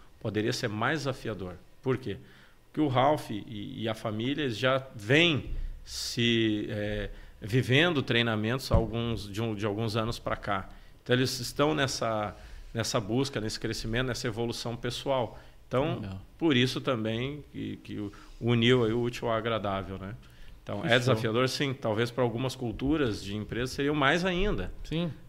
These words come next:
Speaker 1: Né? Mas e-, existe esse querer muito forte por parte da direção. E eu vou te dizer assim, Pacuio,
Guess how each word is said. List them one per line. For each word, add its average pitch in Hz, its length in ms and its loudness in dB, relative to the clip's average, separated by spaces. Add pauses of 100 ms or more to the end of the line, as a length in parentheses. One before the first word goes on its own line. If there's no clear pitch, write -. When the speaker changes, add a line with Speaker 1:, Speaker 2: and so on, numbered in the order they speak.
Speaker 1:
Né? 107 200 -2
Mas 104 240 -4
e-, 104 40 -4 (280)
existe 135 480 2
esse - 180 -4
querer 127 380 0
muito 127 420 -2
forte 131 340 -2
por 113 140 -8
parte 110 280 -4
da 107 60 -4
direção. 104 600 -6 (400)
E 113 80 0
eu 120 100 6
vou 131 140 0
te 127 160 -4
dizer 123 220 2
assim, 123 340 -2
Pacuio, 90 380 -8